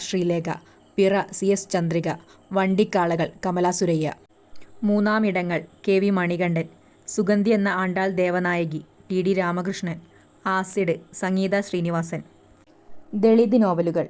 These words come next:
ഒന്ന് എരി പ്രദീപൻ പാമ്പരിക്കുന്ന്, കരിക്കോട്ടക്കരി വിനയ് തോമസ്, ഇൻ്റെ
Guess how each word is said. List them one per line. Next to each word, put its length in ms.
ഒന്ന് 220
എരി 180
പ്രദീപൻ 480
പാമ്പരിക്കുന്ന്, 580
കരിക്കോട്ടക്കരി 800
വിനയ് 340
തോമസ്, 380
ഇൻ്റെ 260